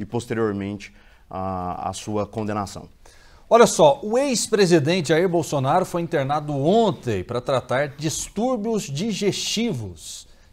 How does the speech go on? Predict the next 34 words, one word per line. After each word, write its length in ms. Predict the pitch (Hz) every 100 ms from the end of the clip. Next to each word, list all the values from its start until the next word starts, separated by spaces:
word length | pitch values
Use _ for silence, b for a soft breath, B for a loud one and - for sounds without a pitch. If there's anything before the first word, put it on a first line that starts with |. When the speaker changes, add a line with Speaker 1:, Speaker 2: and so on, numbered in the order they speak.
| -
Speaker 2:
Ele 120 | 120
chegou 360 | - 170 139 170
no 80 |
início 380 | 160 131 160 165
da 160 | 156 143
tarde 500 | - 131 156 123 104
ao 120 | 101
Hospital 600 | 127 - 113 120 135 131
Vila 380 | 110 160 208 185
Nova 320 | 139 160 165
Star, 340 | - - 127
em 80 | 147
São 240 | - 165 160
Paulo. 480 | - 113 98 80 - B B B -
Segundo 300 | 131 143 143
a 20 |
assessoria 480 | - 143 135 127 131
do 80 | 135
político, 580 | 202 175 175 208 -
Bolsonaro 540 | 202 180 170 151 131 143
vai 100 | 143
fazer 320 | 143 113 135
uma 120 | 143
correção 580 | - 147 135 - 135 151
de 140 | 127
alças 480 | 120 139 147 151 127
intestinais 1000 | 175 - 170 - 160 120 139 123 87 - b b b
e 100 | 160
outra 380 | 143 147 151 156
de 220 | 139 139
hérnia, 440 | 120 135 139 139 -
hérnia 380 | 117 123 135 139
de 200 | 127 147
hiato. 500 | 135 117 110 - 73